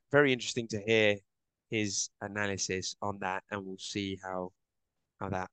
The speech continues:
evolves over the next few weeks. But, yeah, I thought it was a great interview, as,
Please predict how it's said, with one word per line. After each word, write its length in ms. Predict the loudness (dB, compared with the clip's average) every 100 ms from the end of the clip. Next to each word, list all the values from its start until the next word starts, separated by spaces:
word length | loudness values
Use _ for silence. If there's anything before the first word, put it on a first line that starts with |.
| -10
evolves 460 | -2 2 2 0
over 100 | -2 -2
the 60 |
next 220 | -4 -6
few 160 | -6 0
weeks. 280 | 0 0 -2
But, 180 | 0 -2 _ _ _ _ _ _ _ _ _ _ _ 2
yeah, 120 | 4
I 60 |
thought 160 | 6 4
it 40 |
was 120 | 2 0
a 100 | 2
great 240 | 4 2 _ _ _
interview, 460 | -10 -10 -6 -4 -4
as, 220 | -6 -8